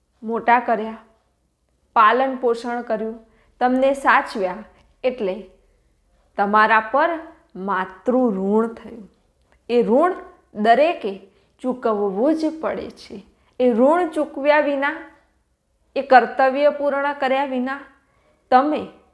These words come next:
પરાકાષ્ઠાએ પહોંચી શકતા નથી. માટે માતૃધર્મનું પાલન કરો. તમારી માને સાચવો, ધ્યાન રાખો, એને શું જોઈએ છે,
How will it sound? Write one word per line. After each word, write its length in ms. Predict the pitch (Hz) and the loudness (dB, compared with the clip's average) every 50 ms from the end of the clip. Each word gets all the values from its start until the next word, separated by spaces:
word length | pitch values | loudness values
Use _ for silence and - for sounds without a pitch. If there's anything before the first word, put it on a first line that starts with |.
| _ _ _ _ _ _ _ _ _ _ _ _ _ 226 | _ _ _ _ _ _ _ _ _ _ _ _ _ -2
પરાકાષ્ઠાએ 760 | 196 190 294 220 240 240 - 254 247 240 247 - 247 247 254 | 0 2 4 4 2 2 0 0 -2 -2 -4 -4 -4 -2 -2
પહોંચી 440 | 254 247 208 190 226 - - 262 285 | -2 -2 -2 -2 -4 -4 -6 -12 -10
શકતા 460 | - - 277 285 285 - - 285 294 | -10 -10 -10 -10 -12 -12 -10 -10 -8
નથી. 460 | 294 294 294 277 285 - 311 254 190 - _ _ _ _ _ _ _ _ _ _ _ _ _ - | -8 -10 -10 -12 -14 -16 -16 -16 -16 -18 _ _ _ _ _ _ _ _ _ _ _ _ _ -4
માટે 480 | 220 220 226 226 226 233 - 339 403 - - - - _ _ _ _ _ _ _ _ _ _ _ _ _ _ _ _ _ - | 2 4 4 4 4 2 0 -2 -2 -4 -8 -16 -20 _ _ _ _ _ _ _ _ _ _ _ _ _ _ _ _ _ -8
માતૃધર્મનું 1200 | 220 214 233 233 240 233 233 214 262 330 330 247 220 240 226 220 220 226 240 240 247 254 254 254 | -2 2 2 2 2 0 -2 -2 -2 0 0 0 0 0 -2 -2 -2 -2 -4 -4 -4 -4 -6 -2
પાલન 380 | - 214 190 190 208 233 233 240 | 0 0 0 0 -2 -4 -6 -8
કરો. 340 | 233 - 220 214 214 214 233 - _ _ _ _ _ _ _ _ _ 240 | -10 -10 -12 -10 -12 -12 -16 -18 _ _ _ _ _ _ _ _ _ -2
તમારી 600 | 233 233 240 240 240 247 254 254 254 262 247 214 | -2 0 0 0 0 0 0 -2 -2 -2 -2 -2
માને 500 | 202 202 196 214 233 226 208 196 185 - - _ _ _ _ _ _ _ | -2 -2 -2 -2 -2 -4 -6 -8 -10 -14 -20 _ _ _ _ _ _ _
સાચવો, 840 | - 214 196 196 196 - - 220 214 226 247 247 247 - - - - _ _ _ _ _ _ _ _ _ _ _ 254 | -6 -6 -4 -4 -6 -8 -10 -6 -4 -2 -2 -2 -4 -8 -14 -20 -20 _ _ _ _ _ _ _ _ _ _ _ -16
ધ્યાન 520 | 240 190 233 240 196 185 190 214 240 240 | -12 -10 -8 -4 -2 -2 0 0 0 2
રાખો, 580 | 226 233 226 226 226 - - 226 220 226 233 226 - _ _ _ _ _ _ - | 2 2 0 0 -2 -8 -10 -10 -10 -10 -10 -14 -18 _ _ _ _ _ _ -8
એને 160 | 247 269 302 | -6 -4 -4
શું 280 | 302 302 302 285 294 277 | -4 -4 -2 -2 0 0
જોઈએ 420 | 233 226 233 214 208 208 208 214 | 0 0 0 0 0 -2 -4 -4
છે, 380 | 220 - - 214 214 214 214 | -6 -8 -12 -12 -12 -12 -12